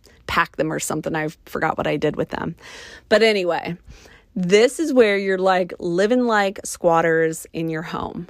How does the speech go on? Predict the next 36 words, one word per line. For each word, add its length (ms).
You 560
are 720
just 480
down 240
to 140
the 40
bare 200
minimum 480
one 160
week 240
out. 340
You're 240
<laughs> 80
probably 1900
doing 260
some, 420
a 80
little 200
bit 160
more 180
takeout 600
than 160
you 80
normally 500
would 200
like. 380
Your, 280
your 160
waistline 800
is 120
probably 400
not 260
loving 300
ya. 280
It's 180
okay. 540